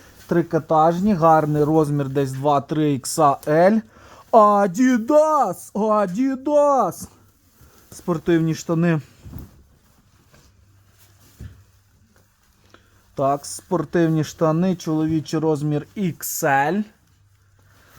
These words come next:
Спортивні штани, фліси. The North Face! North Face! Wow! Так, с-, е, такі у нас джегінси. Великий розмір, спортивні штани, десь L X L.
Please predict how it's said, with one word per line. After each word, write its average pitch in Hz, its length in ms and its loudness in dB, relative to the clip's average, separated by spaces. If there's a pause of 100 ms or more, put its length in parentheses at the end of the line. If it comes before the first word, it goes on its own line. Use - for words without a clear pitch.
(180)
Спортивні 175 720 -2
штани, 180 420 0
фліси. 208 400 0 (200)
The 240 460 4
North 294 460 0
Face! 320 720 0
North 254 560 -2
Face! 320 600 0
Wow! 277 920 0 (920)
Так, 143 420 -4
с-, - 120 -20 (120)
е, 151 260 -6
такі 185 320 -6
у 185 60 -2
нас 156 180 -2
джегінси. 170 880 0 (1700)
Великий 185 840 -2
розмір, 175 500 0
спортивні 165 720 -4
штани, 160 720 -4
десь 139 500 -4
L 143 560 -4
X - 280 -14
L. 196 300 2